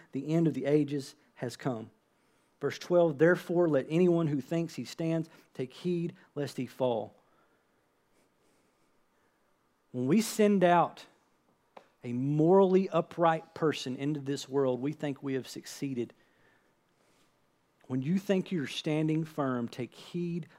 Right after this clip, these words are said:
lest you fall. Be careful. When you're prideful and you think you've got this thing figured out and I'm raising them up great,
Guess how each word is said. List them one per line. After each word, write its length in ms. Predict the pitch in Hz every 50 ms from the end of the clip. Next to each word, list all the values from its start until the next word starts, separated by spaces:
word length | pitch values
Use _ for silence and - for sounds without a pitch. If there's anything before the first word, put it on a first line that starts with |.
| _ _
lest 440 | - 131 135 135 135 131 - - - _
you 380 | - 127 127 127 127 123 123 123 _ _ _ _ _ _ _ -
fall. 320 | 123 120 120 113 107 110 _ _ _ _ _ _ _ _ _ _ _ _ _ _ _ _ _ _ _ _ _ _
Be 180 | - 185 202 214
careful. 540 | 208 - - 214 202 196 190 190 147 127 117
When 160 | 120 127 131
you're 180 | 139 180 233 226
prideful 560 | - - - 220 202 196 208 202 202 202 180
and 80 | 160
you 100 | 165 208
think 320 | 208 - 220 214 196 202 -
you've 160 | 220 214 185
got 300 | 160 214 208 208 208 -
this 160 | 214 202 -
thing 220 | - 226 208 202 202
figured 380 | 202 - 226 208 196 202 185
out 220 | 190 196 202 208 202
and 100 | 175 170
I'm 220 | 180 208 202 190
raising 380 | 175 190 202 202 208 - - 208
them 160 | 196 196 202
up 200 | 196 196 190 -
great, 400 | - 196 208 208 208 214 208